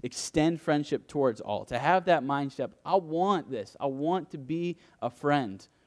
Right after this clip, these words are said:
Why? I want to be a friend because God befriended me. And we have to admit that we are weak. We cannot do this on our own. It's hard. It's exhausting.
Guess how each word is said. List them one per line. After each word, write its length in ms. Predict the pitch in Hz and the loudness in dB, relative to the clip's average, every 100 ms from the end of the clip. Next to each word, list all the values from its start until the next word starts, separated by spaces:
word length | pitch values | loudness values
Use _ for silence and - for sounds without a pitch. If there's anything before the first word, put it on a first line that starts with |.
| _ - | _ -14
Why? 460 | 104 110 151 165 | -2 2 2 2
I 100 | 92 | 0
want 400 | 104 110 151 160 | -2 0 0 0
to 80 | 170 | -4
be 140 | 151 147 | 0 0
a 60 | |
friend 280 | 135 139 131 | 2 -2 -2
because 320 | 120 - 123 | -2 -4 -4
God 300 | 113 123 123 | 0 2 2
befriended 540 | 123 110 123 113 110 101 | -2 -6 -6 -6 -6 -6
me. 260 | 107 107 - _ - | -8 -10 -14 _ -14
And 80 | 117 | -6
we 100 | 131 | -2
have 240 | 151 160 | 0 0
to 100 | 151 | -2
admit 360 | 135 117 131 - | -2 -2 -4 -4
that 80 | 110 | -6
we 180 | 135 165 | -4 -2
are 160 | 117 | -2
weak. 480 | 104 175 175 - - _ _ | -4 -8 -10 -12 -20 _ _
We 100 | 151 | -4
cannot 840 | 156 - - 202 190 185 202 185 139 | -4 -8 -6 -4 -2 2 2 0 -2
do 160 | 170 | -2
this 320 | 160 139 127 - _ _ - | 4 4 2 -8 _ _ 0
on 160 | 143 | 2
our 200 | 135 127 | 4 2
own. 380 | - 127 107 95 - _ _ _ _ _ _ _ _ _ _ | 0 -2 -4 -8 -20 _ _ _ _ _ _ _ _ _ _
It's 140 | 156 | -2
hard. 500 | - 139 185 247 101 - _ _ _ | 0 4 6 4 -2 -12 _ _ _
It's 140 | - | 0
exhausting. 760 | 180 139 143 170 254 - 226 113 | 0 4 4 4 0 -6 -6 -6